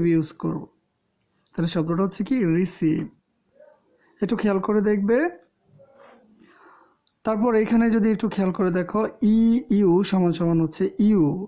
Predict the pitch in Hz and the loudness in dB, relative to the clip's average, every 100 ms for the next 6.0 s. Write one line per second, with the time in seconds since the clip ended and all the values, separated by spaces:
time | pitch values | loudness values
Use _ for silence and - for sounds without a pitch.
0 | - _ _ - 220 220 208 202 196 196 | -16 _ _ -4 -2 0 0 -2 -2 -2
1 | 196 196 - - - - 147 175 175 202 | -2 -4 -10 -20 -8 -4 0 0 0 0
2 | 202 - 185 156 165 175 294 - _ _ | 0 0 -2 0 -2 0 -2 -4 _ _
3 | - 233 226 226 208 202 190 - 196 208 | 0 2 4 2 2 2 0 -2 -2 0
4 | 208 175 156 180 - - _ - 185 185 | 2 2 0 -4 -12 -20 _ -4 0 2
5 | 190 180 180 170 170 208 233 220 185 | 0 0 0 0 -2 -4 -2 0 2